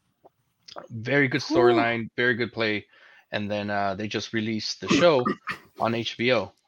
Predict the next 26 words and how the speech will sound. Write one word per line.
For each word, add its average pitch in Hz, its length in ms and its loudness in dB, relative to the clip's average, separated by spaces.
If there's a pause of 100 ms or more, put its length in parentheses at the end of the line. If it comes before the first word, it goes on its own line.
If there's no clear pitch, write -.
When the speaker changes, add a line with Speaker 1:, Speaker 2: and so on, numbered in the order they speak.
Speaker 1:
and 104 140 -8
I 98 60 -4
just 101 240 -8 (160)
started 120 320 2
watching 101 280 -4
the 95 60 -10
show. - 320 -12 (540)
Uh, 95 180 0
I - 20 -2
Speaker 2:
Dude. 156 140 -4
Speaker 1:
stopped - 300 0
<laughs> - 0 -
watching 151 380 6
it 107 140 -6
'cause 107 200 -10
my 98 120 -6
girl 101 300 -4
got 98 240 -4
a 95 60 -8
little 104 180 -4
bit 101 140 -4
of 95 80 -6
anxi-, 101 420 -6
anxiety 101 460 -4
'cause 87 400 -12
of - 40 -20